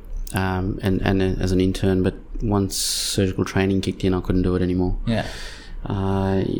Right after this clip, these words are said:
Speaker 1: what was initially a very social thing uh, became,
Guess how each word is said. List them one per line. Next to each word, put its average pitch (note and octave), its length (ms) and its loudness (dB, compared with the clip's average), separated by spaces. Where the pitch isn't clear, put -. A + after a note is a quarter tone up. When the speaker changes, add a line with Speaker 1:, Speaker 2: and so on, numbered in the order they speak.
Speaker 1:
what - 580 4
was G#2 220 6
initially G#2+ 400 6
a G2 60 6
very G2+ 240 6
social A#2+ 640 8
thing C3 440 2
uh, G2 520 4
became, G2+ 760 4